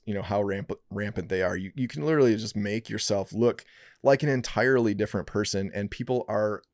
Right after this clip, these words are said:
repeatedly doing that, <laughs> um, to, you know, make up for some insecurity they have about the way that they look. Anyway, Dove comes along and they've put this stake in the ground, like,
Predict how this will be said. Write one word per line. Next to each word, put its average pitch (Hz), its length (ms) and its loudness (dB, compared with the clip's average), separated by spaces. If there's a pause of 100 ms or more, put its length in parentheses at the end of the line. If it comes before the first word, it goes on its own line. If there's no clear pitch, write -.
(120)
repeatedly 117 800 0
doing 117 380 6
that, - 600 4 (220)
<laughs> - 220 -20
um, 98 640 -2
to, 101 680 0
you 135 140 -4
know, 113 80 2
make 110 220 0
up 110 100 0
for 107 160 -2
some 113 320 0
insecurity 113 640 -2
they 101 160 -4
have 101 340 -6
about 95 260 -4
the 98 60 -6
way 98 140 -2
that 98 160 -4
they 90 120 -4
look. 101 280 -4 (580)
Anyway, 104 400 8 (100)
Dove 131 480 8 (100)
comes 110 260 4
along 98 260 4
and 104 140 2
they've 104 240 4
put - 180 0
this 104 140 0
stake 107 260 0
in 98 80 -4
the 98 80 -4
ground, 95 500 0
like, 90 380 -6